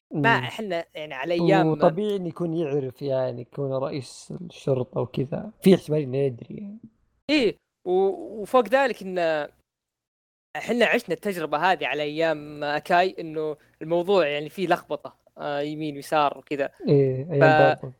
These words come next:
Speaker 1: فيوم حنا قعدنا نقول كذا إنه ما نتوقع، في واحد كتب في المهمات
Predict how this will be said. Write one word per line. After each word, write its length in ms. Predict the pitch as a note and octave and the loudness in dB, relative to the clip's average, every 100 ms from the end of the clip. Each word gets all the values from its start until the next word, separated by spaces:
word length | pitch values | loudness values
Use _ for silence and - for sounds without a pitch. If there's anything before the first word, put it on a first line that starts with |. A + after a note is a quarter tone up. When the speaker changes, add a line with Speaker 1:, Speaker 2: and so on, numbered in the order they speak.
| _ _ _ _ - | _ _ _ _ 0
Speaker 1:
فيوم 280 | E3+ F#3+ F#3+ | 2 2 2
حنا 240 | B3 D4+ | 0 2
قعدنا 260 | G3 F#3+ G#3 | 2 0 -2
نقول 300 | F#3+ G#3+ F3+ | -2 -2 -2
كذا 280 | - G3 G3 | 0 2 2
إنه 160 | E3+ | 0
ما 200 | E3 F#3+ | 0 0
نتوقع، 540 | F#3+ - G#3 - G#3+ F#3+ | 0 0 -2 2 2 2
في 140 | - | 0
واحد 280 | A#3+ - E3+ | 0 0 -4
كتب 240 | - G#3+ | -8 -8
في 60 | - | -8
المهمات 580 | E3+ E3+ F3+ G#3 A#3 | -10 -10 -2 0 0